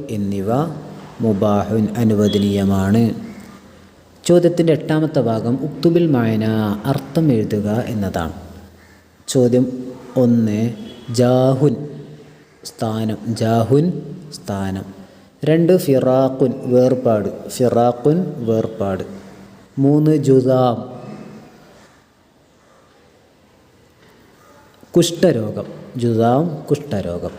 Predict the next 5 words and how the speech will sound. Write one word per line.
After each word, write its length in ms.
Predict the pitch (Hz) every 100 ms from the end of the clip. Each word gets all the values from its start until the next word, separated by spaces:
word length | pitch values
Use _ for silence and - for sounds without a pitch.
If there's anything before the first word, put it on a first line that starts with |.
| -
നാല്, 360 | 120 123 131 135
ഫിസ്കുൻ 640 | - 185 175 - - 165 117 - - - -
തമ്മാടിത്തം, 680 | 117 117 120 117 104 - - - - - - -
ഫിസ്കുൻ 480 | 120 107 - 139 160 180 - - -
തമ്മാടിത്തം. 760 | 107 101 98 95 92 - -